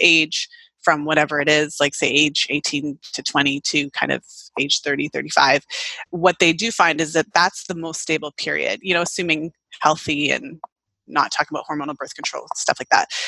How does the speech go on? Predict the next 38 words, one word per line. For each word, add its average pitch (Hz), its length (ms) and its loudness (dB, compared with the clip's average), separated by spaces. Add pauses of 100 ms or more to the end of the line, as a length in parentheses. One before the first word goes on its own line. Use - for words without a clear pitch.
(240)
But 190 100 2
then 180 240 4
when 175 200 2
you 160 220 -4
approach - 500 -4
menopause, 151 480 0
when 156 140 -2
you're 156 80 0
in 151 60 -2
that 143 360 0
ten 151 200 2
years 143 260 0
prior 147 220 4
to 147 60 -4
menopause, 160 500 2
that's 165 260 2
when 156 80 -8
we 151 100 -6
start - 220 -6
to 156 80 -8
see - 160 -4
fluctuations 147 720 -4
again. 147 300 2
So - 100 -10
some 156 220 2
women 151 220 -4
might 135 200 -6
find 147 240 2
that 151 140 -6
they 151 100 -2
start 151 200 -2
ovulating 143 500 0
earlier 180 360 6
and 156 140 4
they 151 60 -2
have 147 140 -2
shorter 170 280 -4
cycles. 151 500 0